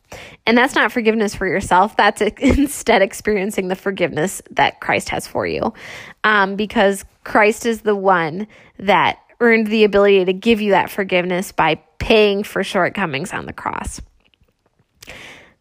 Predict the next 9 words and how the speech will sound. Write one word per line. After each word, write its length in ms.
Let's 280
make 260
that 240
example 420
a 40
little 180
bit 160
more 240
serious, 680